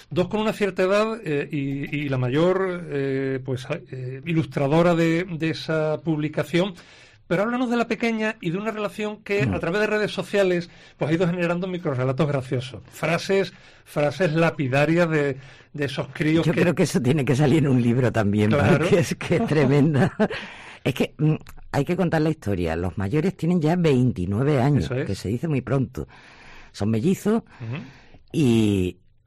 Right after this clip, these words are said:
Speaker 2: cuando tenían dieciocho años, aparece Elvira, la pequeña, que ahora tiene diez años. Bueno, va a cumplir once, pero de momento tiene diez.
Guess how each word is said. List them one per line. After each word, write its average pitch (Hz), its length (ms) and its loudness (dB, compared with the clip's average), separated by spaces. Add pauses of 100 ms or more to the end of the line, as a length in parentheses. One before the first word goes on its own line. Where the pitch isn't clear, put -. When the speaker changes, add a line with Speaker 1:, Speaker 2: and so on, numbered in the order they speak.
Speaker 2:
cuando 95 300 -2
tenían 104 280 -2
dieciocho 160 480 -6
años, 165 340 -4 (480)
aparece 87 680 -6 (100)
Elvira, 73 640 -8 (720)
la 80 240 -6
pequeña, 82 540 -4
que 80 140 -8
ahora 87 180 -4
tiene 104 260 -2
diez 92 400 -4
años. 69 320 -8 (1040)
Bueno, 117 160 -4
va 80 80 -2
a 82 40 -2
cumplir 110 340 -4
once, 78 480 -4
pero 80 280 -4 (640)
de 87 100 -8
momento 92 320 -4
tiene 92 240 -4
diez. 65 460 -14